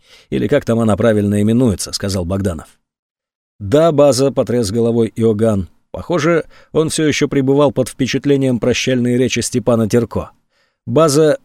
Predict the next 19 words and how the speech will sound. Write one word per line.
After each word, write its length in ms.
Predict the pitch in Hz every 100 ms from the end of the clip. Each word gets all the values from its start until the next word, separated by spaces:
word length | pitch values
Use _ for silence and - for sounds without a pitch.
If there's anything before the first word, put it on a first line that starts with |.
| _
как 220 | 151 139
я 200 | 139 131
и 20 | 127
обещал, 460 | 123 - 190 165
ваших 320 | 143 143 143
людей 280 | 131 123 147
довезёт 400 | 123 127 113 135
туда 320 | 135 127 127
Пауль. 440 | 113 151 120 82 - _ _ _ _ -
Там 200 | 185 170
он 120 | 127
их 100 | 104
высадит, 440 | 151 160 151 151
ну 200 | 123 127 -
а 120 | 104
дальше 340 | 117 143 -
вы 120 | 113
уж 140 | 104 -
сами». 320 | 76 82 -